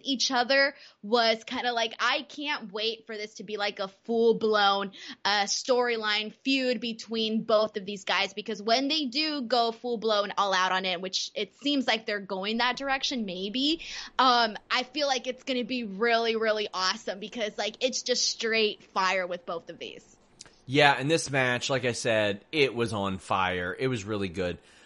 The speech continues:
Speaker 2: A, a good frog splash, a breathtaking, uh,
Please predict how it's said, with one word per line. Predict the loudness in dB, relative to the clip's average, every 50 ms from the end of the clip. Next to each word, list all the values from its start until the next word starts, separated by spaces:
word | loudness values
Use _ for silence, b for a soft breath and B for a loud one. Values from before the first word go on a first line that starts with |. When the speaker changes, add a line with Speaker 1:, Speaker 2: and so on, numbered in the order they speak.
| b b -10
Speaker 2:
A, | -10 -10 -10 _ _ -8
a | -4 -4 -4
good | -4 -2 2 2 2 2 0 -6 -12 -18 -20 -20 -20
frog | -4 4 6 8 8 8 6 4
splash, | 0 -4 0 2 4 4 4 2 0
a | -2
breathtaking, | -2 0 2 2 2 0 -2 -2 0 0 0 0 -2 -4 -4 -4 -6 -10 b b b b b b b b b
uh, | -12 -12 -12